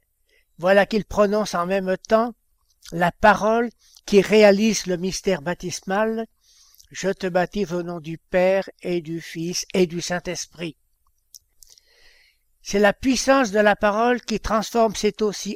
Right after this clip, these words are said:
ordinaire en une puissance spirituelle de régénération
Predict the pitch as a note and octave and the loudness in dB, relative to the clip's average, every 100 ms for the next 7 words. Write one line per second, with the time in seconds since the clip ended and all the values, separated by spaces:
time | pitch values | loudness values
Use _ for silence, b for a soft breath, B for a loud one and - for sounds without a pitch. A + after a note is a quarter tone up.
0 | - G3 E3+ F#3 F#3+ A3 D4 D4+ _ _ | -4 -4 -4 -6 -4 -4 -6 -10 _ _
1 | b b b b b _ - G3 G3+ G#3+ | b b b b b _ -4 0 0 2
2 | G#3 - B3 A3 A3+ G3+ - F#3 - - | 0 0 -4 0 0 0 -4 -10 -8 -4
3 | A#3 A3 F#3+ G3 G#3 A3+ B3 A#3+ _ _ | -2 -2 -6 -4 -2 0 -2 -6 _ _
4 | B B B D#3+ E3+ F3 D3+ A3 A3+ G#3+ | B B B -4 -2 -2 2 2 4 2
5 | G3 F#3+ F3+ - - G3+ G#3+ | 0 0 -2 -4 -2 -2 -2